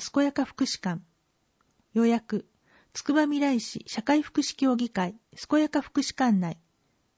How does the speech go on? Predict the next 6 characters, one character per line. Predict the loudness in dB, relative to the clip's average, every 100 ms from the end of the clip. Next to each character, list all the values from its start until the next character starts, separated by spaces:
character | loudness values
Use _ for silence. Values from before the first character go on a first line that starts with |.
| -2
電 | 2 2
話、 | 2 -2 -6 _ _ _ 0
零 | 2 2
二 | 2 0 0
九 | 0 0 2
七 | 2 0 -4